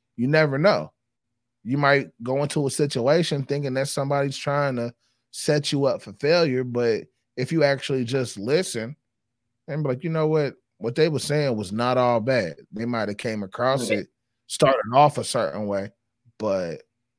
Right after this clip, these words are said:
Speaker 1: you know what? I'ma, I'ma give it a shot. I'ma see what they was really talking about. And then it might work
Speaker 2: Yeah.
Speaker 1: for you. Like,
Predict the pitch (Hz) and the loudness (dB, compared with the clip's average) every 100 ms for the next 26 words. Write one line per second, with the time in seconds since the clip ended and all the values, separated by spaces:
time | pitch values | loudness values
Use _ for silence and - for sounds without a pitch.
0 | _ _ _ _ _ - 165 156 165 151 | _ _ _ _ _ -6 0 2 4 2
1 | 131 - 139 151 131 156 143 131 131 120 | 2 0 2 4 4 4 2 2 2 0
2 | 113 - 120 101 117 120 - 127 110 110 | -2 2 2 2 -2 -4 -4 -4 -4 -4
3 | 104 95 107 101 90 117 92 92 76 76 | -6 -6 -8 -6 -6 -4 -6 -6 -16 -16
4 | 76 _ _ _ _ - 165 170 170 165 | -18 _ _ _ _ 0 2 4 4 2
5 | 151 170 139 135 107 95 98 _ _ _ | 6 6 6 2 0 -2 -10 _ _ _
6 | _ _ _ _ _ _ _ _ 87 98 | _ _ _ _ _ _ _ _ -8 -4
7 | 95 | -4